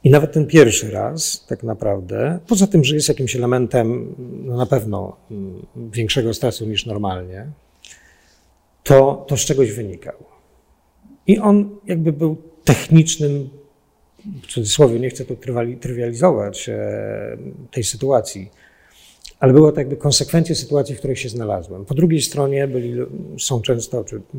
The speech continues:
są to ludzie, którzy, mm, też mają, przynajmniej powinni mieć świadomość, e,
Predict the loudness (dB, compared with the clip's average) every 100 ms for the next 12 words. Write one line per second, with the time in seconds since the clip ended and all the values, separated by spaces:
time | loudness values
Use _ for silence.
0 | -12 -10 -10 -4 0 4 4 2 -4 -6
1 | -6 -6 -10 -16 -12 -12 -14 _ 6 6
2 | 4 -8 -12 _ _ _ _ _ -20 -20
3 | _ _ _ _ -20 -20 -20 -20 -20 _
4 | _ _ _ 6 6 4 -2 -10 -20 _
5 | _ _ _ _ 0 4 6 4 2 0
6 | 0 0 -4 -6 -6 4 4 4 0 -2
7 | -6 -12 -18 -18 -14 -12 -10 -10